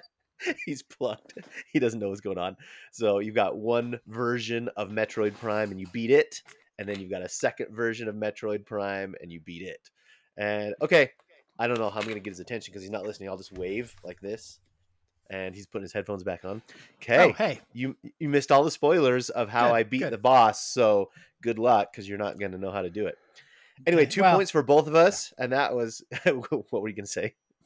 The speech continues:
Speaker 2: I was just, I was gonna say, I'll probably text you whenever I get to that point.
Speaker 1: Mm-hmm. It was so fun. It was so satisfying. Oh, and if you get a hundred percent completion, which of course I did not,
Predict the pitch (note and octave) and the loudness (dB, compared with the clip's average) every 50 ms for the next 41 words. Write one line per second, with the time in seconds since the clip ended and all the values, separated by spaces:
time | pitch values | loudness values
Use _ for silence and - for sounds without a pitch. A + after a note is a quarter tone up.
0 | _ _ _ _ - - C#3+ D3+ D3 B2 C#3+ - - E3 D#3 D3 C#3+ C#3+ - D#3 | _ _ _ _ -8 -4 -4 -4 -2 -4 -4 -4 -2 -4 -4 -2 -4 -4 -2 -2
1 | C#3+ D3 E3 D#3 - E3+ D#3 C#3+ C#3+ - C3+ A#2+ - - C#3 A#2 A#2 A2 G#2+ G#2+ | 0 -2 -2 0 2 0 0 0 0 -4 -6 -6 -6 -8 -8 -8 -8 -8 -8 -8
2 | A2+ A2 A#2 G2+ F#2+ G#2 G2+ G#2+ F2+ - F#2+ F#2 F#2+ F2+ - - G2 G2+ G#2+ _ | -8 -8 -8 -10 -10 -10 -12 -14 -14 -12 -14 -14 -14 -14 -14 -16 -16 -18 -18 _
3 | - _ _ _ _ _ _ _ _ _ - F3 C4+ - - - B2+ - C#3+ B2 | -20 _ _ _ _ _ _ _ _ _ -12 -12 -12 -12 -14 -16 -16 -16 -16 _
4 | _ _ _ _ _ _ _ _ _ _ - - _ - C3+ C3 B2+ - - B2 | _ _ _ _ _ _ _ _ _ _ -20 -16 _ -4 -4 -2 -2 2 4 4
5 | A#2 - A2+ G2+ G2+ G2+ - - - C3+ C3 B2 A#2 - A#2+ G#2+ G#2 F#2+ - G2+ | 4 4 2 -2 -2 -4 -6 -2 4 6 6 6 6 4 0 0 0 0 -4 -10
6 | G#2 - - - G3 F3 - _ _ - - - _ _ _ - - E3 F3 D#3 | -12 -8 -6 -4 -4 -4 -6 _ _ -20 -20 -20 _ _ _ -10 -6 -2 0 2
7 | B2+ B2 C3 D3 D3 - _ _ _ _ _ _ _ _ _ _ _ _ - - | 2 2 0 -2 -6 -12 _ _ _ _ _ _ _ _ _ _ _ _ -6 -4
8 | E3+ G#3 G#3 - - F3+ F#3+ G3 E3+ C#3+ - C#3+ D3 D#3 D3+ - B2+ A#2 A2+ - | -2 -2 -4 -6 -10 -10 -10 -10 -10 -10 -6 -4 -4 -4 -4 -6 -12 -14 -14 -16
9 | - - - C#3+ D3 D#3+ D#3+ E3+ E3 D#3 D3+ _ - - - B2 - - - - | -16 -10 -8 -8 -8 -6 -4 -4 -4 -6 -8 _ -20 -14 -14 -12 -12 -12 -14 -12
10 | - - C3 B2+ B2+ B2+ - _ - _ _ - - G#2+ G2 F2+ _ - - - | -6 -4 -2 -2 -2 -4 -6 _ -20 _ _ -16 -14 -14 -14 -14 _ -20 -14 -10
11 | B2+ C3+ C3 A2+ - - - D2+ C#2 - F#2 G2 _ _ _ _ _ _ - G2+ | -8 -6 -6 -6 -8 -10 -12 -14 -14 -16 -20 -20 _ _ _ _ _ _ -10 -10
12 | F#2 - G2 - - A2 A2 - - F#2 F2 D#2+ D#2 F2+ D#2 D#2 E2 E2 C#2 B1 | -8 -10 -10 -12 -6 -6 -6 -6 -6 -8 -8 -8 -10 -14 -14 -12 -14 -14 -14 -14
13 | - - _ _ - - | -18 -20 _ _ -20 -20